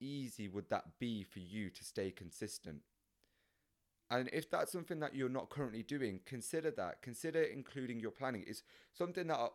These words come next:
always stress to my clients. I always say, "What's your meal prep day? What are you going to be prepping for the week?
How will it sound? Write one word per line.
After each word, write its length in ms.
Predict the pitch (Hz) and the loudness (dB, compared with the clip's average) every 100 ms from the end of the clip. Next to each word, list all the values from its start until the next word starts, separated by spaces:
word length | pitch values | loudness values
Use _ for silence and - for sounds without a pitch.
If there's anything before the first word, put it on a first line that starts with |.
| - | 0
always 340 | 139 127 120 | 2 4 4
stress 240 | - 120 - | 2 0 0
to 100 | 113 | -4
my 80 | |
clients. 340 | 101 120 113 117 | -4 0 0 2
I 40 | |
always 260 | 113 120 - | 2 2 4
say, 200 | 110 104 | 2 2
"What's 320 | 98 135 - | 2 0 0
your 80 | 120 | 0
meal 200 | 113 107 | 0 0
prep 260 | - 104 - | -2 -4 0
day? 180 | 90 | 2
What 240 | 90 110 135 | 2 2 0
are 40 | |
you 120 | 139 | 2
going 160 | 147 135 | 2 2
to 100 | - | 0
be 140 | 127 | -4
prepping 560 | - - 113 - 98 95 - | -4 -2 -2 -2 -4 -4 -4
for 80 | 98 | -4
the 80 | 95 | -2
week? 400 | 101 90 - | -2 -4 -8